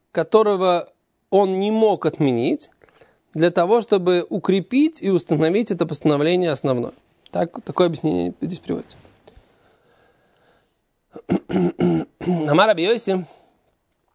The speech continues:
сказал Раби Йоси бар Раби Юда, Маасе бе Цидан, история в городе Цидан, Бейхад Шеамар ли Ишто, который сказал, один, который сказал своей жене, Конам недер,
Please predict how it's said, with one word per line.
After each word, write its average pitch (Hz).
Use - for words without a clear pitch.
сказал 160
Раби 175
Йоси 160
бар 147
Раби 139
Юда, 135
Маасе 143
бе 220
Цидан, 135
история 196
в 160
городе 156
Цидан, 156
Бейхад 160
Шеамар 151
ли 135
Ишто, 131
который 147
сказал, 143
один, 170
который 143
сказал 147
своей 165
жене, 233
Конам 226
недер, 165